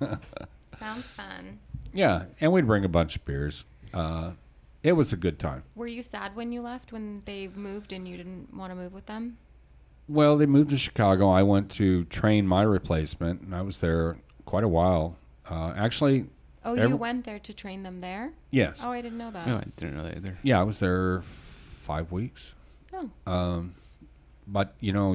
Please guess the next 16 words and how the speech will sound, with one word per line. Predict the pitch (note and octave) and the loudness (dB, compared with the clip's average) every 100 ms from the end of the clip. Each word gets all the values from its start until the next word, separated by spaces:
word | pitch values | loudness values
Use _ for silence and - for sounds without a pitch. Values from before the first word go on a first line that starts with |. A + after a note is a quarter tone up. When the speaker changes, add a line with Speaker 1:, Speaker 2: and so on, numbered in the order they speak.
| F2+ | -2
Speaker 1:
everyone | F2 G2+ A#2 | -4 -2 -2
tells | - G2 F#2 | 0 0 2
me | F#2+ | 0
I | E2+ E2 | 2 0
was | E2 D#2+ | 0 -4
just | D#2 - | -8 -10
extremely | E2+ - - F2 F2 E2+ | -10 -6 -2 0 0 0
lucky, | E2 D#2+ E2+ | -2 -4 -6
'cause | - E2+ D#2+ | -6 -8 -4
when | E2 | 0
I | F#2+ | 2
was | D3+ D3 | 2 2
in | C#3+ | 0
Chicago, | A#2 G2+ - E2+ E2 E2+ E2 - | 0 -2 2 2 4 2 0 -2
it | F2+ | -6
was | D#2 E2 D#2+ - | -4 -4 -4 -6